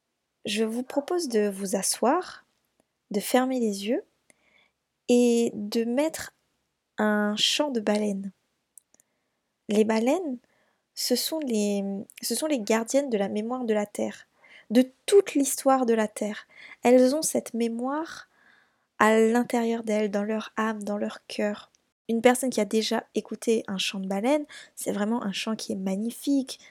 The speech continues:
c'est incroyable, c'est, c'est quelque chose de surpuissant. On a les, euh, on a la chair de poule quand on entend un, un chant de baleine. En tout cas, c'est, c'est le cas pour moi. Et parfois, on peut sentir une espèce de mélancolie dans ce chant,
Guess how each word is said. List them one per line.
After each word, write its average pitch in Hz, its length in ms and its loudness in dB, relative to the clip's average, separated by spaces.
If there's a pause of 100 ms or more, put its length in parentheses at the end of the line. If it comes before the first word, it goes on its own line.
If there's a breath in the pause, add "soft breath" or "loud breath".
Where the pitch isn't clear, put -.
(100 loud breath)
c'est - 140 -6
incroyable, 254 640 0
c'est, - 200 -4
c'est - 160 -8
quelque - 220 -10
chose 196 200 -8
de 196 100 -14
surpuissant. - 1080 -2 (500 loud breath)
On 190 180 -4
a 190 120 2
les, 202 320 -2
euh, 190 320 0
on 185 80 -6
a 190 100 -6
la 185 120 -10
chair 202 300 -6
de 233 100 4
poule 302 260 -4
quand 240 240 -6
on 208 80 -6
entend 208 380 -6
un, 196 520 -4 (140)
un 202 80 -2
chant 196 220 -4
de 196 60 -8
baleine. 202 280 0
En 208 60 -12
tout - 100 -14
cas, 190 140 -4
c'est, - 280 -2
c'est - 200 -2
le 190 100 -2
cas 214 180 0
pour 190 280 -4
moi. 262 280 -4 (300)
Et 226 100 6
parfois, 254 600 0
on 277 60 -6
peut - 200 -2
sentir 320 680 -2 (360)
une 226 160 -4
espèce 277 520 -2
de 214 120 -2
mélancolie 240 880 0
dans 240 140 -2
ce - 200 -8
chant, - 480 -2